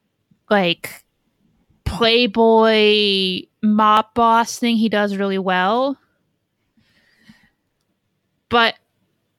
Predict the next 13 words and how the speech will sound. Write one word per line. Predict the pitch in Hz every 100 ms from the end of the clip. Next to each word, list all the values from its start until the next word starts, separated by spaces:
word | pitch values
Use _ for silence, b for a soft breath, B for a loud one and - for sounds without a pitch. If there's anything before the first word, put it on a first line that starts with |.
| _ -
Michael | 254 302 311
Williams | 294 269
could | -
have | 233 190
done | 208 214
that | 208 226
part | - 240 240 -
and | 214
also | 220 220 226
been | 214 214 202
scary | - 220 196 185
as | 185
shit. | - -